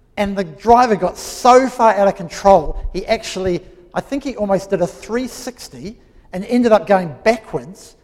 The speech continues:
up on, over the, um, path and through the fence on that water retention, that storm water retention pond, you know, that's kinda there in that subdivision, you know, the one,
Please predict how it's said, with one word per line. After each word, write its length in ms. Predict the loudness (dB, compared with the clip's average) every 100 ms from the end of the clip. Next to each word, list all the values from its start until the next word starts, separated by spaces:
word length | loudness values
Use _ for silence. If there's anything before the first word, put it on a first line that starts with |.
| _ 0
up 140 | 2 2
on, 160 | 0 0
over 260 | 0 0
the, 460 | -2 0 0 -4 -8
um, 200 | -8 -8
path 500 | -4 0 0 -2 -6 -20 _ _
and 160 | -10 -10 _ _ _
through 300 | -4 0 0
the 100 | 0
fence 440 | -2 -4 -6 -8
on 140 | -4 -4
that 140 | -4
water 400 | -2 0 2 0 -6
retention, 480 | -16 -12 -14 -14 -12
that 140 | -12 -10
storm 300 | -4 -4 -4
water 180 | -6
retention 400 | -6 -10 -14 -16
pond, 300 | -6 -6 -6 -14 -18
you 60 |
know, 80 | -16
that's 160 | -18 -14
kinda 240 | -6 -6
there 180 | -4 -4
in 100 | -6
that 180 | -10 -10
subdivision, 480 | -10 -8 -12 -12
you 80 | -14
know, 80 | -8
the 80 | -8
one, 180 | -8